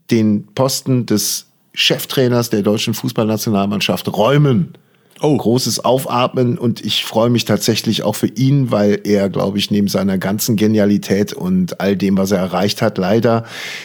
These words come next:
Speaker 1: den großen Fehler besitzt, den gro-, viele große Menschen, äh, kreative Menschen leider haben. Er weiß nicht, wann Schluss ist, wann man gehen muss. Das hat Jogi Löw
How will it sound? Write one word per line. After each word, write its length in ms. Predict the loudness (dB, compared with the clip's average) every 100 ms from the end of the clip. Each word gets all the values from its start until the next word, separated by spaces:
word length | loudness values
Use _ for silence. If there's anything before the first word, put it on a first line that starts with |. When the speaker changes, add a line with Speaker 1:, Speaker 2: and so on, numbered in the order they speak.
| -8 0
Speaker 1:
den 220 | 2 2
großen 480 | 2 2 2 2 0
Fehler 320 | 2 2 0
besitzt, 480 | 0 -2 -4 -4 0
den 280 | 2 2
gro-, 340 | 0 0 0 0
viele 440 | -4 -2 2 2 0 -4
große 480 | -4 0 0 2 0
Menschen, 680 | 2 0 0 2 2 2 0
äh, 480 | 0 0 2 0 -2
kreative 520 | 0 0 0 0 0
Menschen 400 | 2 2 2 0
leider 300 | 0 0 0
haben. 280 | 0 0 -2 -6 -16 -16 -18 -20 _
Er 160 | 0 2
weiß 240 | 2 2 2
nicht, 120 | 2
wann 140 | 2
Schluss 240 | 2 2 0
ist, 280 | -4 -6 -12 -6
wann 460 | 0 2 2 0 -4 _
man 340 | -4 0 0 -2
gehen 220 | -4 -2
muss. 320 | -2 -4 -10 -10 -4
Das 240 | -2 0
hat 280 | -4 -4 -2
Jogi 240 | 0 2
Löw 200 | 2 2